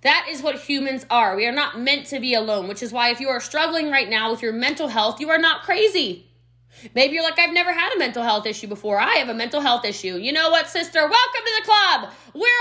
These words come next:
all going crazy. There's not a single soul in quarantine who hasn't lost their mind, okay? So hello, population, the whole world, okay?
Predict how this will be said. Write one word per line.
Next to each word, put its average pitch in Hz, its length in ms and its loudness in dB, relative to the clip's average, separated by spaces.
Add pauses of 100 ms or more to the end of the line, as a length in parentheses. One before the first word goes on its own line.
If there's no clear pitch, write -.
(140)
all 440 100 0
going 370 340 2
crazy. 311 460 -2
There's 392 260 -2
not 370 220 -2
a - 20 -4
single 427 360 -6
soul 359 340 2
in 311 100 -8
quarantine 285 460 -8
who 262 80 -6
hasn't 277 320 -4
lost 370 480 -2
their 403 140 0
mind, 254 500 -2
okay? 440 1000 0
So 302 300 -2
hello, 370 540 2
population, 381 680 -2
the 330 80 -6
whole 285 240 -4
world, 202 320 -6
okay? 302 460 -4